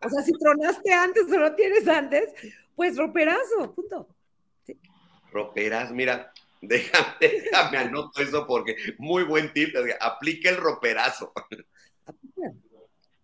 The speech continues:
Speaker 2: Oye, este, Micaela, que, este, tú en, en uno de tus, de, de, de los videos que precisamente platicamos el otro día, así nos telepateamos tal-, totalmente,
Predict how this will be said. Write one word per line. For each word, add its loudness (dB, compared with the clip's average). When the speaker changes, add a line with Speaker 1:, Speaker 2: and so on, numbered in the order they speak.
Speaker 2:
Oye, 2
este, -2
Micaela, 2
que, 0
este, -2
tú -2
en, -2
en -2
uno -2
de -2
tus, -12
de, 0
de, -4
de -4
los -6
videos -2
que -16
precisamente -6
platicamos -8
el -8
otro -8
día, -4
así -8
nos -8
telepateamos -6
tal-, -10
totalmente, -10